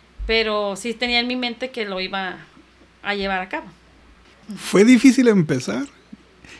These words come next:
Speaker 2: ¿Introducirse en los lugares? ¿O cómo fue eso?
Speaker 1: Ah, pues to-, todo, todo es difícil, pero yo creo que fue más difícil, <laughs>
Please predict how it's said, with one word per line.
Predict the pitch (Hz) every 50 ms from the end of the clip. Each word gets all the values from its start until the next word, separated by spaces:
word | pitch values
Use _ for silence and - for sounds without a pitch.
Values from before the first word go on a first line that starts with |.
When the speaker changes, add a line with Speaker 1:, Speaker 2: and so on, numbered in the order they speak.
| -
Speaker 2:
¿Introducirse | - 180 175 160 175 160 156 135 123 - - 160 170 196 202 190 - 247
en | 226 208
los | 185 151 143
lugares? | 160 151 147 143 147 156 170 180 190 196 208 196 196 156 -
¿O | 185 170 147 - - _ _ _ _ _ _
cómo | - 190 180 190 180
fue | 151 - 185 165 156 151
eso? | 156 151 - - - - - - - - - - - - _ _ _ - - - _ -
Speaker 1:
Ah, | 220 226 233 233 226 226 220 220 220 214 214 -
pues | 254 233 233
to-, | - 254 247 247 247
todo, | - 262 269 269 302 339 359 370 359 320 247 208 -
todo | - 254 254 269 294 311
es | 311 311 294
difícil, | 285 330 320 277 269 277 269 285 330 359 - - - - - -
pero | - 233 233 226 233 226 226 220 220 220 220 214 208 - - _ _ _ - - - _ _ _ _ _ _ _ _ _ _ _ -
yo | 220 202 269 277 277
creo | 339 349 349
que | 381 370
fue | 359 320 302
más | 311 330 320
difícil, | 339 294 285 277 - 330 320 320 311 - - _ _ _ -
<laughs> | 220 - - 247 196